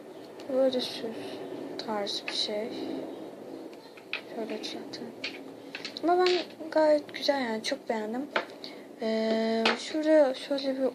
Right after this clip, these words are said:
oyuncak tarzı bir şey var. Bu Spike'ın ağzına takılıyor. Herhalde.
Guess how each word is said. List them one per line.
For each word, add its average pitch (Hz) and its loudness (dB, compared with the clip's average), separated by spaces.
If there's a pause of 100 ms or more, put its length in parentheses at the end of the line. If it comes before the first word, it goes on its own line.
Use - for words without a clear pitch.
oyuncak 254 0
tarzı 247 2
bir 254 -2
şey 262 6
var. 247 2
Bu 240 4 (280)
Spike'ın 240 0
ağzına 240 0
takılıyor. 220 0 (1040)
Herhalde. 214 0